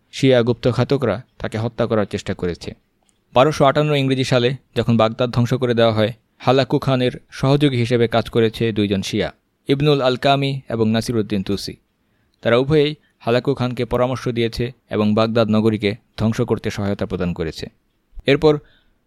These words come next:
ওসমানী খিলাফত বা অটোমান খিলাফার সময় যখন ইউরোপের ভূমিগুলো খিলাফার অন্তর্ভুক্ত করা হয়েছিল, তখন প্রত্যেকবার যারা খিলাফার ওপর পেছন থেকে ছুরিকাঘাত করেছে তারা ছিল রাফিদি শিয়া সাফাবিদ রাজত্ব।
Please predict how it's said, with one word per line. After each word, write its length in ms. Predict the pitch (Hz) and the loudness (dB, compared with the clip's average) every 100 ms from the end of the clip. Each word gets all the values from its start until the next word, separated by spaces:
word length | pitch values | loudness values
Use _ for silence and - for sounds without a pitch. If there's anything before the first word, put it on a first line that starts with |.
| _ - | _ -6
ওসমানী 340 | 120 156 156 | -2 0 0
খিলাফত 380 | 143 139 135 139 | 0 -2 0 -2
বা 320 | 143 117 117 _ - | 0 -2 -2 _ -4
অটোমান 380 | 117 147 147 | 0 2 0
খিলাফার 340 | 139 131 123 123 | 0 0 0 -2
সময় 360 | - 120 113 135 _ _ - | 0 0 0 -4 _ _ -2
যখন 280 | 123 156 135 | 2 2 4
ইউরোপের 360 | 143 151 151 | 6 6 4
ভূমিগুলো 480 | 127 139 135 127 120 - _ _ _ - | 0 0 0 0 -2 -6 _ _ _ -2
খিলাফার 320 | 139 143 143 | 0 4 2
অন্তর্ভুক্ত 400 | 127 123 123 120 | 2 -2 -2 -4
করা 240 | 110 110 | 0 0
হয়েছিল, 400 | 107 117 - 113 113 _ _ - | 0 -2 0 -4 -4 _ _ -2
তখন 220 | - 151 | 2 2
প্রত্যেকবার 480 | 147 - 151 120 107 | 2 2 2 2 2
যারা 200 | 107 110 | 0 0
খিলাফার 380 | - 131 139 127 | -4 -4 0 0
ওপর 240 | - 117 | 2 0
পেছন 280 | 127 123 147 | 2 0 0
থেকে 220 | 135 123 | 0 -2
ছুরিকাঘাত 500 | - 127 123 120 120 | 0 0 0 -2 -2
করেছে 380 | 117 110 - 113 - _ _ | 0 0 0 -2 -4 _ _
তারা 160 | 117 120 | -6 -2
ছিল 260 | 143 127 | 0 2
রাফিদি 380 | 120 123 135 123 | 4 2 0 -2
শিয়া 300 | - 120 120 - _ _ _ | 2 2 2 -4 _ _ _
সাফাবিদ 500 | - 139 147 131 107 | -2 2 2 2 2
রাজত্ব। 420 | 101 95 - 73 | 2 0 -2 -10